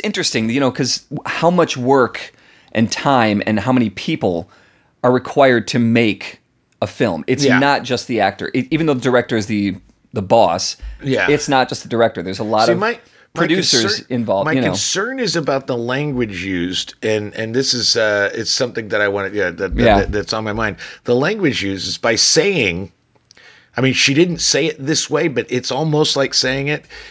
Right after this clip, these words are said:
Speaker 2: It's almost like she said, "I didn't consent to play this character."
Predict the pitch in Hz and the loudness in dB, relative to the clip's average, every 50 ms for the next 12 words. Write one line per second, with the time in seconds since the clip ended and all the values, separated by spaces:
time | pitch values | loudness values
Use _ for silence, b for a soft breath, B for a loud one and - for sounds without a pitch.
0 | B B 131 - - 143 160 196 220 220 180 - - 147 151 127 - - - 135 | B B -2 0 2 2 2 2 2 0 0 0 0 0 0 2 2 0 0 0
1 | 120 - - 135 131 120 104 95 87 98 101 - b b b b b b b b | 2 2 4 4 4 4 4 2 2 0 -4 -6 b b b b b b b b
2 | b b b b b b b b b - - - - B B B B B B B | b b b b b b b b b -12 -10 -12 -12 B B B B B B B
3 | B _ _ _ _ _ - 135 160 185 226 240 185 196 165 - - 127 131 120 | B _ _ _ _ _ -2 0 2 2 2 2 0 0 -2 -4 -4 -2 0 0
4 | - - - - 160 147 139 - - 123 - - - 135 127 117 98 104 - - | 2 2 4 4 4 2 2 0 -6 -6 -4 0 2 2 2 2 2 0 0 0
5 | - - - 113 107 101 92 85 - - - 65 - - | 0 0 0 0 2 2 2 0 0 -2 -6 -6 -6 -8